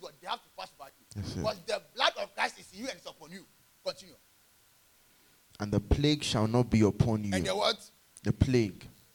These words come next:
Speaker 1: Corona shall not be what? Amen. Cholera shall not be what? Um, um, S S shall not be what? Cancer shall not be what?
Speaker 2: upon you.
Speaker 1: Right now, what is killing people now?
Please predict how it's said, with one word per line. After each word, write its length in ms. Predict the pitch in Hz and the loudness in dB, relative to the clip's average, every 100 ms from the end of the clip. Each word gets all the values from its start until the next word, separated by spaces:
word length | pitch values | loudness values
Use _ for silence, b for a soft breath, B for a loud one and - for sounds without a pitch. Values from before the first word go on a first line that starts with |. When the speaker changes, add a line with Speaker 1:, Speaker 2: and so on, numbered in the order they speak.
| _ | _
Speaker 1:
Corona 380 | - 214 269 285 | 2 8 8 6
shall 220 | - 170 175 | -2 -6 -6
not 160 | 220 | -6
be 60 | 170 | -4
what? 340 | 165 170 175 - _ _ _ _ - - | -2 -2 -4 -14 _ _ _ _ -20 -20
Amen. 320 | - 202 190 - _ _ _ - | -20 -20 -20 -20 _ _ _ -2
Cholera 400 | 262 285 277 294 | 0 2 0 0
shall 180 | 180 180 | -4 -2
not 180 | 226 | -2
be 80 | 175 | -2
what? 380 | 160 170 165 - _ _ _ - - - - - - _ _ _ - | -4 -2 -4 -10 _ _ _ -20 -20 -20 -20 -20 -20 _ _ _ -2
Um, 380 | 196 175 170 165 160 | 0 2 -2 -6 -14
um, 60 | 160 _ | -14 _
S 260 | - - - | 2 2 4
S 180 | 233 - | 4 4
shall 120 | 175 | -6
not 180 | 202 185 | -4 -4
be 60 | |
what? 400 | 170 170 170 - - _ _ _ - - - _ _ _ _ _ | -2 0 0 -2 -16 _ _ _ -20 -20 -20 _ _ _ _ _
Cancer 440 | 240 262 - 285 302 | -4 -4 -4 -6 -6
shall 140 | 190 185 | -10 -10
not 180 | 214 | -10
be 80 | 170 | -10
what? 360 | 165 170 170 - _ - - - | -4 -4 -4 -10 _ -20 -10 -6
Speaker 2:
upon 260 | - 98 | -6 -6
you. 80 | 92 | -6
Speaker 1:
Right 100 | 85 | -4
now, 60 | 226 | -2
what 120 | 269 | -2
is 100 | 196 | -4
killing 240 | - 220 208 | -14 -12 -12
people 200 | 165 190 | -12 -12
now? 140 | 180 | -10